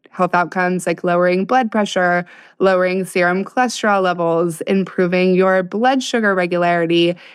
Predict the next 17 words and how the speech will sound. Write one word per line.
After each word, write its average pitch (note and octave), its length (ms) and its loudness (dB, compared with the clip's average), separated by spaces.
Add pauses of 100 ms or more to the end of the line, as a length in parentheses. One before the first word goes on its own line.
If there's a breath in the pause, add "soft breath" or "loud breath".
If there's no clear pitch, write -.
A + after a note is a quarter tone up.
(240 loud breath)
insulin C4 440 2
sensitivity. F#3+ 720 0
There F3+ 200 2
are F3+ 40 0
so F#3+ 380 0
many G3 240 2
great F3 320 -2
benefits F3+ 520 -2
to G3+ 200 -4
eating F3 420 2 (380 loud breath)
soluble F3 480 0
fiber. F#3 580 -2 (300)
That B3 180 0
being A3+ 180 2
said, A3 160 0
there's F3 200 0
also G3+ 320 -2